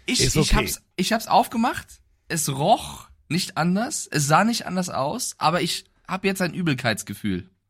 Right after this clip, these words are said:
Speaker 2: Ja, aber das liegt nur daran, dass du weißt, dass es abgelaufen war. Was
Speaker 1: Ist
Speaker 2: hast
Speaker 1: es
Speaker 2: du
Speaker 1: so?
Speaker 2: denn gegessen?
Speaker 1: Also wir haben ja heute den zweiten ersten. Frohes neues Jahr an alle
Speaker 2: Ja.
Speaker 1: Pillenaris an der Stelle doch mal, ne? Haben, wir haben euch alle lieb. Kuss, Kuss.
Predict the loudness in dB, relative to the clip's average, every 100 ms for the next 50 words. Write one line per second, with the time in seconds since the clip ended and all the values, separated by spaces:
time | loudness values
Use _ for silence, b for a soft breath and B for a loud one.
0 | _ -2 -2 -4 -4 -6 -6 -4 -2 -4
1 | -8 -6 -4 -4 -6 -6 -4 -2 -4 -6
2 | -8 -8 -10 -8 -8 -6 -2 0 2 2
3 | 2 0 -2 -4 -8 -8 -10 -12 -20 _
4 | _ _ _ -2 0 0 2 2 2 0
5 | -4 -4 0 0 0 -4 -4 -4 -6 -8
6 | -2 0 0 0 0 0 0 2 2 0
7 | -2 -2 0 0 0 -2 -2 2 2 0
8 | -2 -4 -4 -4 -6 -6 -6 -2 0 0
9 | 0 0 0 0 0 0 0 -2 -2 -2
10 | -4 -8